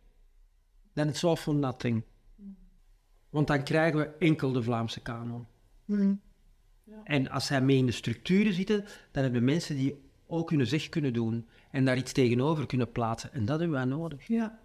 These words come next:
Speaker 2: En dat deel uitmaakt van de Vlaamse kanon
Speaker 1: Ja.
Speaker 2: in de toekomst, hè?
Speaker 1: Ja. Ik denk ene dat de, de enige dat erin staat is misschien Fikri of zo, bij wijze van zo. Ah,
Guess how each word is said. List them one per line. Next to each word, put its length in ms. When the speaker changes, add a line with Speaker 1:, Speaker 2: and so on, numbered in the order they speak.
Speaker 2:
En 320
dat 200
deel 220
uitmaakt 520
van 220
de 80
Vlaamse 380
kanon 460
Speaker 1:
Ja. 200
Speaker 2:
in 60
de 60
toekomst, 460
hè? 140
Speaker 1:
Ja. 340
Ik 160
denk 200
ene 280
dat 160
de, 240
de 100
enige 280
dat 160
erin 200
staat 180
is 120
misschien 280
Fikri 380
of 100
zo, 260
bij 160
wijze 260
van 120
zo. 80
Ah, 240